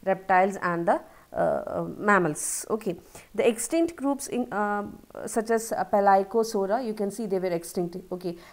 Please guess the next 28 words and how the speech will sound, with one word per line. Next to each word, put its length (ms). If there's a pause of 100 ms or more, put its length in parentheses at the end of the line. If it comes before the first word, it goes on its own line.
By 180
Permian 480
they 300
got 260
extinct, 380
isn't 220
it? 200
Almost 480
like, 320
uh, 120
by 200
the 100
late 320
Permian 340
it 140
got 220
extinct, 460
the 140
Pelycosauria. 840 (440)
Pelycosaurs, 960
then, 300 (240)
uh, 260
you 100
have 300
the 220 (220)
Ophiocodonts, 1080 (140)
Sphe-, 320
Sphenocodonts, 960